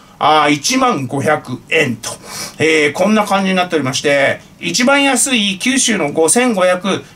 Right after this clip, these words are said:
二十六円と沖縄、あー、東京では倍近い開き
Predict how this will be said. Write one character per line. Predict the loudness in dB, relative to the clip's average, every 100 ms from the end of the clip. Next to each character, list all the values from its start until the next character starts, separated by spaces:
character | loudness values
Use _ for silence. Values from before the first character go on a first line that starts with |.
| -4
二 | 0 2
十 | 2 0
六 | -2 -2
円 | -2 -4 -10 -20 -4
と | 0 2 2
沖 | 0 0
縄、 | 2 4 2 2 2 2
あ | 0
ー、 |
東 | 0 0
京 | 0 -2
で | 0
は | 2 2 0 -4 -20 -6
倍 | -2 0 -2
近 | -2 -2 -4
い | -8 -20 -20 -20 -10 -2
開 | 0 -2
き | -6